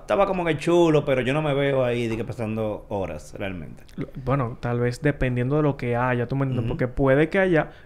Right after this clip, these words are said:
Speaker 2: loco, que los eventos se den allá en el metaverso. ¿Tú te imaginas? De que hay un evento aquí.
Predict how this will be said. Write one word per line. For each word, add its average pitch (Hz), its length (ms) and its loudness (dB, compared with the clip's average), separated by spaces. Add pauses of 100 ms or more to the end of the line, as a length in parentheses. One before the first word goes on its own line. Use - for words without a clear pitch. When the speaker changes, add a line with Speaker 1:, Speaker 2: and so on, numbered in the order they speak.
Speaker 2:
loco, 170 200 2
que 156 100 2
los 143 180 6
eventos 147 340 4
se 156 120 2
den 151 180 2
allá 143 260 6
en 170 80 4
el 165 120 2
metaverso. 160 520 8
¿Tú 175 100 2
te 208 100 4
imaginas? 180 360 6
De 151 80 6
que 180 140 4
hay 226 100 6
un 220 160 4
evento 226 380 4
aquí. 180 260 2